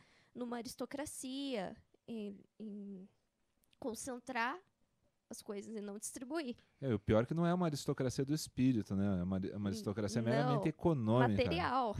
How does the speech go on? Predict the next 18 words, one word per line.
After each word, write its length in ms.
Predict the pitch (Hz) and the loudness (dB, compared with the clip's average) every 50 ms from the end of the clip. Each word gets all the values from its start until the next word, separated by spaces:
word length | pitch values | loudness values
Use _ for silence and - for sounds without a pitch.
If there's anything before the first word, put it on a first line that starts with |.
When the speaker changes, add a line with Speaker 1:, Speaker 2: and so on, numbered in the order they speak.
| - | 2
Speaker 2:
É. 300 | 101 101 101 98 90 87 - - _ _ _ _ - | 2 2 0 0 0 -4 -6 -12 _ _ _ _ -2
Hor-, 240 | 107 113 113 113 - | -2 0 0 -2 -4
às 220 | 104 104 104 101 101 | -2 -2 -2 0 0
vezes 260 | 110 120 127 131 131 | 0 -2 -2 -2 -2
horrorosa 720 | 135 139 147 160 180 190 156 110 107 113 123 127 107 104 92 | 0 2 2 2 4 4 4 6 6 8 6 6 6 4 0
do 80 | 95 | 0
ponto 180 | - 98 98 95 | -2 -2 -2 -2
de 60 | 107 | -2
vista 180 | 101 98 - 101 | -2 -4 -4 -4
cultural, 640 | - - 104 - - 104 98 95 92 92 95 92 | -2 -2 -2 -2 0 0 0 2 2 2 2 2
né? 220 | 90 92 101 107 104 - - - - - _ _ _ - - | 2 0 0 -2 -4 -8 -16 -20 -20 -20 _ _ _ -14 -10
Eh, 160 | - 87 85 | -8 -6 -6
gente, 380 | 85 82 87 92 95 110 120 143 | -6 -2 0 0 0 0 0 -2
assim, 320 | 123 - - 135 147 160 160 - - 120 | -4 -4 -4 -4 -6 -6 -8 -10 -14 -16
de 160 | 113 104 98 - _ _ _ - | -12 -12 -12 -14 _ _ _ -6
péssima 420 | - 123 123 120 - - 110 98 92 | -4 -2 -2 -2 -4 -4 -4 -4 -4
qualidade, 580 | - 104 95 95 90 92 95 95 92 90 92 | -2 -2 -2 -2 0 0 0 -2 -2 -2 -2
né? 220 | 92 95 98 104 | -2 0 0 -2